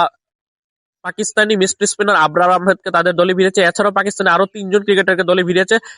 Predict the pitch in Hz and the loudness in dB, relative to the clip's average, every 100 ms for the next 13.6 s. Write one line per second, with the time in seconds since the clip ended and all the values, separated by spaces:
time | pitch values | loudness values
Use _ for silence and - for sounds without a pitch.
0 | _ - 202 214 233 214 196 208 214 208 | _ -2 0 2 2 4 2 2 0 -2
1 | 202 196 185 196 190 202 202 180 185 185 | -2 -2 0 0 0 -2 -2 -2 -2 -2
2 | 185 190 180 185 185 185 180 160 160 156 | -4 2 4 4 2 -2 -2 2 2 0
3 | - - _ 170 196 208 - 196 190 190 | -4 -20 _ 0 2 2 0 -2 0 -2
4 | 190 190 185 185 190 202 196 185 196 202 | -2 -2 0 0 0 0 0 2 2 0
5 | 208 226 208 226 226 226 208 214 202 202 | -2 -2 0 0 2 2 2 0 -2 -2
6 | 202 202 208 220 196 220 - - - - | -2 -2 0 2 2 0 -2 -20 -20 0
7 | 139 143 170 175 196 190 190 175 175 175 | 2 2 0 -2 0 0 0 2 0 0
8 | 185 190 202 208 196 214 175 165 175 180 | 0 2 2 0 0 -2 0 2 2 2
9 | 151 151 151 156 185 175 180 180 180 185 | 2 2 2 0 -4 -2 -2 0 -2 -4
10 | - 175 170 - 170 175 202 208 - 214 | -2 0 0 0 0 0 0 0 0 0
11 | 214 180 180 175 190 180 180 - - 214 | 2 0 0 -2 -2 0 -2 -2 -8 -6
12 | 196 208 _ _ _ - 185 233 226 233 | 0 0 _ _ _ -6 0 2 2 0
13 | 220 233 220 226 233 220 | 0 -2 0 0 0 -2